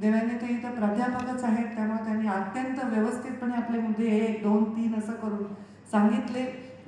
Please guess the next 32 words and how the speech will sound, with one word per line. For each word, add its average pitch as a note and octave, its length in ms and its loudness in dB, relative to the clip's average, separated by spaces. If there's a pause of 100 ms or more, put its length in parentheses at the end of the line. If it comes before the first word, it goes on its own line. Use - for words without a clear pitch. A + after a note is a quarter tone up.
(100)
महत्त्वाचे D#4+ 460 4
विषय D4+ 300 4
त्यांनी B3+ 220 0
मांडले A3 340 2
की A3 140 -4
कसं B3+ 280 -6 (540)
पाणी, A#3 560 0
अ, A3 140 0 (300)
कशा B3+ 180 -2
सुएज A#3 360 0
लाईन A3 380 0
बदलल्या G#3+ 300 2
पाहिजे G3 300 -4
वगैरे F3+ 300 -4
वगैरे. F3+ 220 -2
आणि A3+ 220 2
राहुलजींनी B3+ 540 -2
तर D4 280 2 (560)
ग्लोबल B3+ 440 4
विषय C4+ 340 0
मांडला, G#3 280 0
कारण D#4 420 -2
खरंच D4 300 0
आहे A3 320 -4 (200)
की D4 80 -2
आपल्याकडे E4 440 0
प्रदूषण D#4+ 480 -2
काय D#4+ 140 -2
आ-, A#3 300 2
अचानक C#4 580 0
झालेलं A3 300 0
नाहीये. F3+ 480 -4